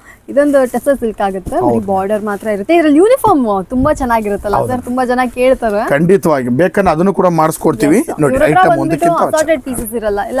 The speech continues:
Speaker 1: ಸೆಟ್ ವೈಸ್
Speaker 2: ಎಲ್ಲ
Speaker 1: ಇರುತ್ತೆ.
Speaker 2: ಸೆಟ್ ವೈಸ್
Speaker 1: ಯೂನಿಫಾರ್ಮ್
Speaker 2: ಇರುತ್ತೆ.
Speaker 1: ಸೆಕ್ಷನ್ ಬೇಕಂದ್ರೆ ನೀವು ಅದನ್ನ ಕೂಡ ಇವ್ರನ್ನ ಕಾಂಟ್ಯಾಕ್ಟ್ ಮಾಡಿ ಪರ್ಚೇಸ್ ಮಾಡ್ಕೋಬಹುದು. ಇದೆಲ್ಲ ಬಂದ್ಬಿಟ್ಟು ಯೂನಿಫಾರ್ಮ್ ಗೆ the ಬೆಸ್ಟ್ ಆಗಿರುತ್ತೆ, ಅಷ್ಟು ಸೂಪರ್ ಆಗಿರುವಂತ ಸೀರೆ. ಯಾರಿಗಾದ್ರು ಬೇಕು ಅಂದ್ರೆ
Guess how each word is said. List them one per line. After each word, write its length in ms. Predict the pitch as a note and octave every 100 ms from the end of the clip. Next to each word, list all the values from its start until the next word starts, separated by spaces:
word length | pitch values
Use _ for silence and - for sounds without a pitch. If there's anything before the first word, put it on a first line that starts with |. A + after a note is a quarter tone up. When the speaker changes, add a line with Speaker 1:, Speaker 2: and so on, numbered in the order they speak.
| C4
Speaker 1:
ಸೆಟ್ 180 | A#3+ B3
ವೈಸ್ 220 | C4+ B3+
Speaker 2:
ಎಲ್ಲ 100 | B3+
Speaker 1:
ಇರುತ್ತೆ. 200 | - B3
Speaker 2:
ಸೆಟ್ 120 | -
ವೈಸ್ 160 | E3+ D4
Speaker 1:
ಯೂನಿಫಾರ್ಮ್ 220 | C4+ D#4+
Speaker 2:
ಇರುತ್ತೆ. 160 | D4 B3+
Speaker 1:
ಸೆಕ್ಷನ್ 320 | - B3+ A#3+
ಬೇಕಂದ್ರೆ 380 | A#3 B3 A#3+ C4
ನೀವು 160 | A#3
ಅದನ್ನ 220 | G3+ A3+
ಕೂಡ 140 | B3 C4+
ಇವ್ರನ್ನ 320 | C4+ A#3 A3+
ಕಾಂಟ್ಯಾಕ್ಟ್ 440 | A3 A3 A3 A#3
ಮಾಡಿ 140 | A3+ G#3+
ಪರ್ಚೇಸ್ 340 | A3 G#3 G3+
ಮಾಡ್ಕೋಬಹುದು. 480 | G#3+ G3 G3 G#3 A3+
ಇದೆಲ್ಲ 280 | C4 C4+ E4
ಬಂದ್ಬಿಟ್ಟು 320 | D#4 C#4+ C4 C4+
ಯೂನಿಫಾರ್ಮ್ 400 | C4+ C#4 A#3+ A#3+
ಗೆ 60 |
the 460 | B3 - G#3+ B3 A#3
ಬೆಸ್ಟ್ 200 | A3 -
ಆಗಿರುತ್ತೆ, 360 | G#3+ G3 G3
ಅಷ್ಟು 280 | A#3 - B3+
ಸೂಪರ್ 300 | A#3+ - A3+
ಆಗಿರುವಂತ 360 | A3+ A3 G3+ G3+
ಸೀರೆ. 260 | - G#3+
ಯಾರಿಗಾದ್ರು 400 | G4 G4 C#4 B3+
ಬೇಕು 380 | A#3 C4 C4+ B3
ಅಂದ್ರೆ 300 | A3 G#3 D#4